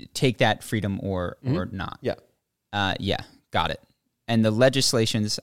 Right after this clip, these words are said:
Speaker 1: I guess this is where, and I, as I sort of learn more about U S government, which I don't know, I think if I were a judge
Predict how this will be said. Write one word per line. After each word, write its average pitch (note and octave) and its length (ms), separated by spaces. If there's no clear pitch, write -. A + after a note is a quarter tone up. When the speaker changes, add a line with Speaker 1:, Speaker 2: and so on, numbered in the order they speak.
Speaker 1:
I C3+ 80
guess E3 200
this F3 140
is D#3 140
where, C3+ 200
and A2 220
I, G2 240
as G#2 140
I F#2+ 260
sort G#2 340
of F2 100
learn G2 300
more F2+ 240
about F2 320
U F#2 160
S F2 160
government, F2 280
which - 140
I F#2 40
don't E2+ 180
know, F2 240
I A2+ 40
think D3+ 280
if D#3 140
I B2 160
were G#2 260
a F#2 80
judge B2 960